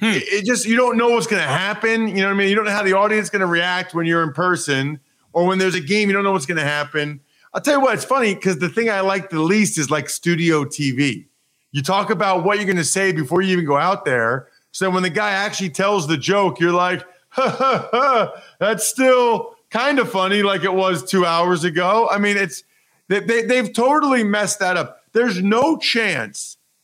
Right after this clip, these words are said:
Speaker 2: I don't know how I'm going on a tangent already.
Speaker 1: No,
Speaker 2: But
Speaker 1: that's
Speaker 2: what's the
Speaker 1: fine. Go
Speaker 2: Charles
Speaker 1: ahead,
Speaker 2: Barkley
Speaker 1: 'cause I'm
Speaker 2: Shaq
Speaker 1: interested in
Speaker 2: show?
Speaker 1: this.
Speaker 2: Is it called Inside the N B A? I don't know what it's
Speaker 1: Right.
Speaker 2: called.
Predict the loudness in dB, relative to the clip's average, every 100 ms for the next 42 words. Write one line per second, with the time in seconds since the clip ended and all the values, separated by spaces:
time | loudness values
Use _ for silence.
0 | _ -4 -2 0 0 0 0 0 0 0
1 | -2 -4 -4 -2 -2 0 -2 -4 -8 _
2 | _ -2 0 2 2 0 0 0 0 2
3 | 2 0 -2 -2 -2 0 0 0 -2 -2
4 | 0 0 2 0 0 0 0 -2 -12 _
5 | _ -4 -2 0 0 0 0 0 2 2
6 | 2 2 0 0 0 0 0 -2 -2 -4
7 | -4